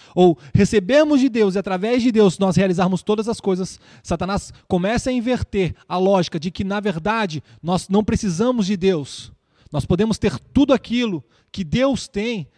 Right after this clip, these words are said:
de uma outra forma, ou mais. Nós podemos ter Deus,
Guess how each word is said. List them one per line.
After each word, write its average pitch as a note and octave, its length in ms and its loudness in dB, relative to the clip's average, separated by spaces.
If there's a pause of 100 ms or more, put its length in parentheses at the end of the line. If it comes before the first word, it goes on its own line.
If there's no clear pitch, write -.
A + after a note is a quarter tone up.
(100)
de D3 100 -4
uma F3+ 160 -2
outra A3 380 0
forma, C#3 360 -10
ou B3 160 4
mais. C4 600 -2 (480)
Nós E3 160 -4
podemos A3 360 0
ter - 400 -4
Deus, A3 680 -4